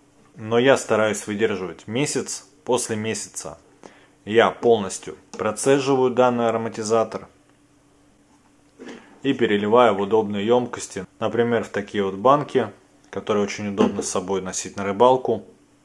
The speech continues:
Спустя месяц пропиленгликоль заберет все вкусы и запахи из укропа, корицы и чеснока. Нам останется, как я уже говорил, процедить.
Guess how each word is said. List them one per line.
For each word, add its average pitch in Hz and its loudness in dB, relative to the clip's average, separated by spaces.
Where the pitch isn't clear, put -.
Спустя - 2
месяц 123 -6
пропиленгликоль 107 0
заберет 107 2
все - -2
вкусы 120 -4
и - -2
запахи 131 0
из 110 -4
укропа, 139 8
корицы 113 -2
и 104 -10
чеснока. 104 -4
Нам 110 0
останется, 104 -4
как - -18
я 104 -6
уже 98 -6
говорил, 95 -6
процедить. 139 -4